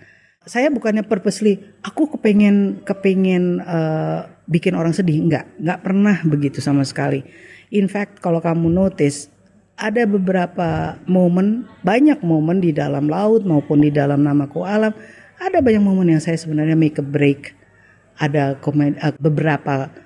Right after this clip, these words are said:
bukan komedi lah ya, tapi a little bit humor. You know, jadi supaya tidak terlalu tegang, kita sedikit, eh, apa,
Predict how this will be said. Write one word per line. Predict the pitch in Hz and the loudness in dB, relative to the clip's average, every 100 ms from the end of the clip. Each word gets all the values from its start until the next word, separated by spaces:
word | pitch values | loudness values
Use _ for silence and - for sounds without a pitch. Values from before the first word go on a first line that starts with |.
| _ - | _ -14
bukan | - 170 | -4 -2
komedi | 160 175 175 165 180 | 0 2 2 2 2
lah | 143 123 | 2 -2
ya, | 135 127 127 139 | -4 -4 -2 -4
tapi | 143 151 196 196 - - | -4 -2 -2 -2 -6 -14
a | - | -2
little | 190 180 175 | 2 4 4
bit | 165 165 | 0 -2
humor. | 165 151 151 143 131 139 - _ _ - _ | -2 0 0 0 -2 -6 -14 _ _ -20 _
You | 226 247 | -2 0
know, | 180 147 143 | 2 2 0
jadi | 147 156 175 175 | 0 0 0 0
supaya | 156 156 156 156 151 - _ _ | -2 -8 -4 -4 -4 -10 _ _
tidak | - 165 156 | -4 0 0
terlalu | 160 151 147 | -2 -4 -4
tegang, | 151 147 147 147 151 156 | -4 -4 -2 0 -2 -4
kita | - 156 156 143 139 - | -10 -6 -2 -2 -4 -14
sedikit, | - - 131 123 131 - _ _ _ - | -18 -12 -12 -10 -12 -14 _ _ _ -14
eh, | 143 131 127 123 120 139 - - - | -6 -4 -4 -6 -8 -12 -20 -20 -16
apa, | 127 - | -14 -8